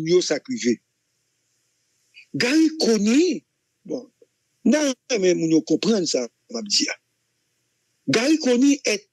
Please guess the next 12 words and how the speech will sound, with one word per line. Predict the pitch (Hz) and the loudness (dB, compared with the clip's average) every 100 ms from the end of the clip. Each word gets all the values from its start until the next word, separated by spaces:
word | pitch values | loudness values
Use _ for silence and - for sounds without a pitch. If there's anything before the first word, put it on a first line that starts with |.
| - | -4
un | 214 190 _ _ _ _ _ _ _ - 196 320 | -4 -4 _ _ _ _ _ _ _ -2 2 2
habitué | 269 262 214 - 226 247 | 0 -4 -4 -2 0 0
des | 190 | -2
Nations | 165 147 156 | -8 -12 -12
Unies. | 127 127 143 208 - _ _ _ _ _ _ _ - | -12 -6 -2 -2 -4 _ _ _ _ _ _ _ -4
Il | 254 254 | 0 0
a | 226 | -2
travaillé | 220 277 320 254 254 233 220 | -2 -2 -2 -2 2 2 0
pour | 202 | -6
les | 180 | -12
Nations | 170 - 165 | -12 -10 -6
Unies. | 156 170 226 | -2 0 0